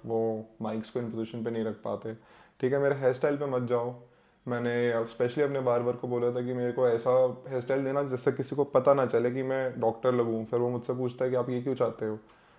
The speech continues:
ताकि, फिर मैंने उसको ये बोला कि "मैं आपसे पिटना नहीं चाहता जब आप मेरे क्लिनिक आओ।" ठीक है, आपको पता तो होगा दिल्ली में अभी क्या हुआ है। Obviously, one more,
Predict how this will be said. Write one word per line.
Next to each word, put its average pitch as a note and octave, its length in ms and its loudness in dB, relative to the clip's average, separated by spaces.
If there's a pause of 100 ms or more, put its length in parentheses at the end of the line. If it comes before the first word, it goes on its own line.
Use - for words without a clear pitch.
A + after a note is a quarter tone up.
(140)
ताकि, B2 200 0 (100)
फिर C3+ 100 -2
मैंने C3 160 -2
उसको C3 200 0
ये C3+ 60 4
बोला C3 220 2
कि C3 420 0
"मैं B2+ 180 0
आपसे B2 260 2
पिटना B2+ 300 -2
नहीं B2 120 -2
चाहता A2+ 220 0
जब A2+ 140 2
आप A2+ 100 0
मेरे A2+ 180 -2
क्लिनिक A2 340 -4
आओ।" G#2+ 160 -4 (380)
ठीक B2+ 100 -2
है, C3+ 80 2 (640)
आपको D3 200 2
पता D3+ 200 6
तो D#3 120 6
होगा D3+ 200 10
दिल्ली C3 240 6
में C3+ 120 2
अभी B2+ 180 2
क्या B2+ 140 4
हुआ B2 280 8
है। A#2+ 100 6 (400)
Obviously, B2 480 2
one B2 160 4
more, B2+ 260 6